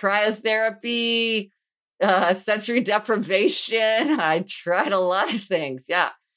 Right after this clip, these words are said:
No, and the sound bath was funny 'cause my sister, Elizabeth, who's the co-host of the Happier podcast with me, she loves a sound bath. She likes them better than a massage. She loves a sound bath. So I was really curious to try it. I found it interesting. I didn't find it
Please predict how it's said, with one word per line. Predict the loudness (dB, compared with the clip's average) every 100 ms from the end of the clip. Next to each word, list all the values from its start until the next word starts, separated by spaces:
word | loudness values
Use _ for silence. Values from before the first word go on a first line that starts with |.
| _ _ _ _
No, | 2 2
and | 4 2
the | 2
sound | 2 2
bath | 0 0
was | 2
funny | 2 2
'cause | 2
my | 0
sister, | -2 0 -2 0 0 2
Elizabeth, | 2 0 0 0 0
who's | -4 -8
the | -8
co-host | 0 0 0 -2
of | -4
the | -2
Happier | 0 -2 -4 -8
podcast | -4 0 0 0 -2
with | -4 -12
me, | -12 _ _
she | -10 0 2
loves | 4 4 2 -2
a |
sound | -8 -8 -8
bath. | -12 -16 -18 _ _
She | -12 -2 2
likes | 2 2 -2
them | -4 -4 -4 -6 -6 -10 _ _ 0
better | 2 4
than | 2
a | 0
massage. | -4 -4 0 0 0 -8
She | -8
loves | -8 -4 2 2 2
a |
sound | -10 -10 -8
bath. | -8 -4
So | 0
I | 0
was | -2 -12
really | -4 2 2
curious | 0 -4 0 0 -2 -12
to | -18
try | -8 -2 -2
it. | -2 -12 _ _ _ _ _ _
I | -2
found | 0 0 2
it | 0 2
interesting. | 0 2 -2 -2 -4 -4 -6 -2
I | 0
didn't | 2 0 -2 -4
find | -2 0 2
it | 2 0